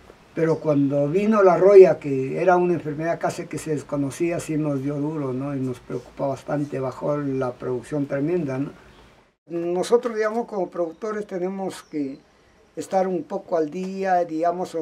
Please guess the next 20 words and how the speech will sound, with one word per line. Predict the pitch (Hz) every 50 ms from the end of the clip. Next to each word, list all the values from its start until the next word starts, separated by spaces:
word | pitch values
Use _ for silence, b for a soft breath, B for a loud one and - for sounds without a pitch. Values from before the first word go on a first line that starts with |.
| 151 151
enterado | 151 147 147 170 160 165 175 185 185 180 175 165 160
de | 156 147
los | 139 135 135 -
cambios | - - 175 170 170 175 -
climáticos | - - 175 170 170 175 175 170 - 175 170 - 180 165 - -
y | 147 139
qué | - - 190
podemos | 190 190 196 185 190 196 190 185 170 - 147
hacer | 147 - - 196 185
y | 175 156 143
en | 127 117
qué | - 190
también | 196 196 175 180 190 180
podemos | 180 180 180 180 190 180 -
aprovechar, | 170 156 - 151 151 151 143 - 185 185 165
con | - 160 151 143
qué | 147 180 175
cultivos | 180 - 185 170 - - 190 185 180 175 190 196 190
podemos | _ - - 165 156 156 165 156 -
aprovechar. | 156 147 - 147 143 147 147 143 - 190 208 170 -